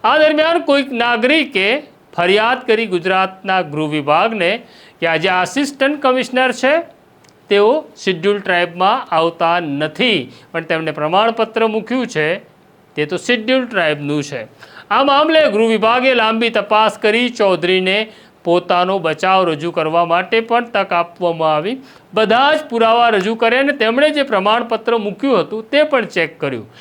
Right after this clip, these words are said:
ગૃહ વિભાગે એ પણ તપાસ્યું કે ચૌધરી શિડ્યુલ ટ્રાઇબની વ્યાખ્યામાં આવે છે કે નહીં, કે તેમની જ્ઞાતિ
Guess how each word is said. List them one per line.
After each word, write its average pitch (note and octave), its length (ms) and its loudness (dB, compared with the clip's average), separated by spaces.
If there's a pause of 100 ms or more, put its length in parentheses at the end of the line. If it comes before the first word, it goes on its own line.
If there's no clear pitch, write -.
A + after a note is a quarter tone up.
(280)
ગૃહ E3+ 240 -2
વિભાગે F3 340 2
એ F3+ 160 2
પણ G#3 320 0
તપાસ્યું E3+ 640 -2
કે E3 80 -4 (160)
ચૌધરી D#3+ 560 -2
શિડ્યુલ D#3+ 480 -10
ટ્રાઇબની D3+ 580 -6 (600)
વ્યાખ્યામાં B3 760 0 (220)
આવે F3 240 2
છે B3 180 0
કે C#4 140 0
નહીં, D4+ 180 -2
કે C4+ 100 -2
તેમની F3+ 380 -2
જ્ઞાતિ G3 420 -2